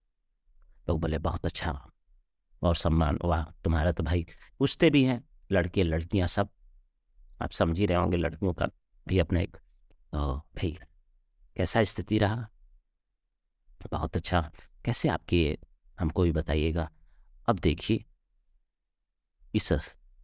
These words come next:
जो मंजुनाथ व्यक्ति है, इसके साथ में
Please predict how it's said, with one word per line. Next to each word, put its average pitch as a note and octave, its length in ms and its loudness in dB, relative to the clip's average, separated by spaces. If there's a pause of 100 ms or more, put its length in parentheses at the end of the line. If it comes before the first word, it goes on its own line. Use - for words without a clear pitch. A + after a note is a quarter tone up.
जो D#2 360 0 (140)
मंजुनाथ D#2 420 2 (100)
व्यक्ति - 360 -4
है, - 100 -4 (680)
इसके - 260 -2
साथ C#2+ 320 -6
में D2 140 0